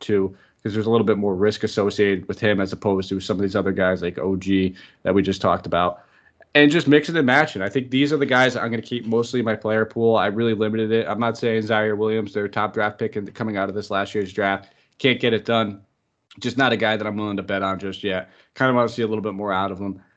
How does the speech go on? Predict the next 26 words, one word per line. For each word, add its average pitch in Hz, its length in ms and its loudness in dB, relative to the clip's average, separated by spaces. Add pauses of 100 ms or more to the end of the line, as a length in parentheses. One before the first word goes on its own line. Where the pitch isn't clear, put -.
I 131 140 2
thought 151 160 2
he 131 60 2
went 117 160 0
a 104 40 -2
little 131 240 0
bit 113 140 0
early, 123 340 2 (160)
uh, 101 340 -2
a - 200 -20
little 123 200 0
earlier 117 340 2
than 110 120 -2
he 110 60 0
was 101 140 -4
expected 113 360 -4
to 113 60 -6
go 117 140 0
in 117 60 -2
the 113 60 -4
draft. 123 260 0
Now, 107 60 -2
that 104 80 -4
doesn't 107 200 -4
mean 104 120 -2
anything. 117 420 -2